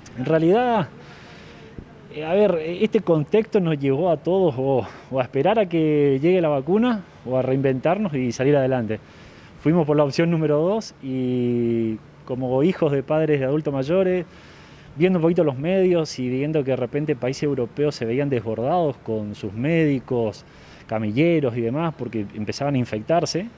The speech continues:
eh, entendimos que ahí no, no había recambio, entonces había que cuidarlos. Y surgió la opción de esta cabina como una opción que viene a,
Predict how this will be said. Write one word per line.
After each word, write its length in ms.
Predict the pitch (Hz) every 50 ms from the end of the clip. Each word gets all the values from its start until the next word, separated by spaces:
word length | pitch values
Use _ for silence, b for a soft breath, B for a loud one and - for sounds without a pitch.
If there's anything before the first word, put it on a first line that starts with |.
| - - -
eh, 380 | 117 120 117 113 113 110 110 107
entendimos 460 | 110 107 131 131 156 196 220 208 -
que 160 | - 151 131
ahí 180 | 135 160 202 196
no, 260 | 196 185 175 160 151
no 100 | 156 165
había 140 | 170 185 175
recambio, 460 | 147 135 - 180 202 180 127 104 - - - - - - -
entonces 400 | 127 123 - 160 190 185 202 190
había 180 | 151 156 170 156
que 100 | 156 143
cuidarlos. 520 | 135 131 135 131 117 101 95 95 - - - - - -
Y 380 | 135 131 127 127 127 123 123
surgió 800 | 120 - - 139 131 123 - - 170 185 190 190 185 180 175 170
la 140 | 160 156 156
opción 240 | 147 151 - 185 190
de 60 | 185
esta 180 | 165 - 151 143
cabina 440 | 160 156 165 208 226 240 240 220 190
como 320 | - 151 139 139 135 135 143
una 160 | 165 170 156
opción 360 | 147 135 - - 170 190 202
que 140 | 180 160 143
viene 320 | 135 139 147 160 160 156
a, 280 | 143 131 127 120 110